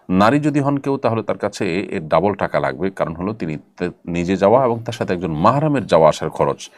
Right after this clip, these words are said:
এটা যদি তার কাছে থাকে তাহলে তার উপর হজ ফরজ হয়ে যাবে। আজ থেকে অনেক বছর আগে, উম, দশ পনেরো বছর আগে আড়াই লাখ তিন লাখ টাকায় বাংলাদেশ থেকে হজ করা যেত। অতএব তখনকার বাজারে কারো কাছে ওই টাকা থেকে থাকলে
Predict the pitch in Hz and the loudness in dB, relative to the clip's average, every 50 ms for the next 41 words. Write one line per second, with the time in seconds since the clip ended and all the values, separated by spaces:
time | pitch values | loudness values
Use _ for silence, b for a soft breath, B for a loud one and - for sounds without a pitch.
0 | B B B B B B B _ - 113 151 143 131 113 - 92 - - 82 - | B B B B B B B _ -2 0 0 0 0 0 -2 -2 -2 -4 -6 -8
1 | 82 - - - - 123 - - - 82 78 73 71 - - - - 65 - - | -8 -10 -10 -10 -10 -8 -6 -6 -6 -4 -6 -6 -6 -6 -8 -4 -4 -4 -6 -6
2 | - - _ _ _ _ _ - - 143 120 87 73 - - 67 65 - - 95 | -10 -20 _ _ _ _ _ -6 -2 -2 0 -2 -2 -4 -8 -10 -8 0 2 4
3 | 98 73 - B B B B B B B B B B B B B B B B B | 4 4 0 B B B B B B B B B B B B B B B B B
4 | B B B _ - - 123 135 - - 170 160 156 165 143 107 107 131 139 - | B B B _ 4 4 4 4 4 0 -4 -2 0 0 0 2 0 0 -2 -6
5 | - _ _ _ _ _ _ _ _ _ _ _ _ - 131 165 160 143 151 139 | -10 _ _ _ _ _ _ _ _ _ _ _ _ 4 4 4 4 2 0 -2
6 | - 151 127 110 98 101 110 113 - - - _ _ _ _ _ _ _ - 85 | 0 2 2 2 2 0 -2 -6 -8 -12 -18 _ _ _ _ _ _ _ -12 -8
7 | 87 82 80 78 78 73 - - - 73 87 90 - - 95 87 85 78 80 78 | -6 -6 -4 -4 -6 -6 -8 -12 -6 -2 -2 -2 -2 -2 -4 -2 -2 -2 -4 -4
8 | - - 85 76 73 71 71 71 69 - _ _ _ - 90 80 73 73 69 - | -2 0 0 0 0 -2 -6 -8 -10 -12 _ _ _ 0 2 2 2 -2 -4 -4
9 | - 95 85 90 98 - - 131 - 139 123 101 92 90 87 78 85 85 - - | -6 -2 -2 -2 -2 -2 -4 -6 -4 -4 -2 -2 -2 -2 -2 -4 -6 -6 -8 -8
10 | 76 73 82 90 113 117 - - 85 76 69 69 - - - - - 190 - - | -6 -4 -2 -2 -2 -4 -4 -4 -4 -4 -4 -6 -8 -10 -8 -6 -6 -8 -6 -4
11 | - - 101 135 151 160 151 151 131 107 101 95 101 95 95 92 95 92 92 95 | -2 -2 -2 -2 -2 -2 -2 0 2 2 2 2 2 2 2 2 0 0 0 -2
12 | 87 - - 85 87 87 - 92 92 - 87 - - 131 135 143 - 107 98 - | -6 -6 -4 -4 -2 -2 -2 -4 -4 -6 -6 -6 -4 -2 -2 -2 -2 -2 -4 -2
13 | 98 92 92 | -4 -4 -4